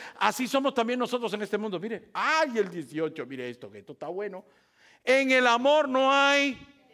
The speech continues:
temor. ¿Cuántos aman a Cristo? ¿Cuántos saben que Cristo lo ama a usted incondicionalmente? Entonces, ¿por qué le tiene miedo?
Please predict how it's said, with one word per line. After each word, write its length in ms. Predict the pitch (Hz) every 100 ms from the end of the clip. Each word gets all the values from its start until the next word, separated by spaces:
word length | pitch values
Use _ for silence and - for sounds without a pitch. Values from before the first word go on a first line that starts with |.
| _ - - - - - - -
temor. 680 | 185 202 240 220 117 - _ _ _ _ _ _ 247
¿Cuántos 240 | 277 285
aman 220 | 277 277
a 100 | 262
Cristo? 420 | 247 233 - 127 - _ _ _ - -
¿Cuántos 300 | 285 302 262
saben 180 | 302 294
que 100 | -
Cristo 300 | 294 - 247
lo 140 | 262
ama 180 | 320 302
a 40 |
usted 180 | 254 277
incondicionalmente? 840 | 262 247 226 226 233 226 180 131 - - -
Entonces, 260 | 339 294
¿por 140 | 320 311
qué 100 | 370
le 100 | 349
tiene 240 | 320 320 294
miedo? 320 | 254 185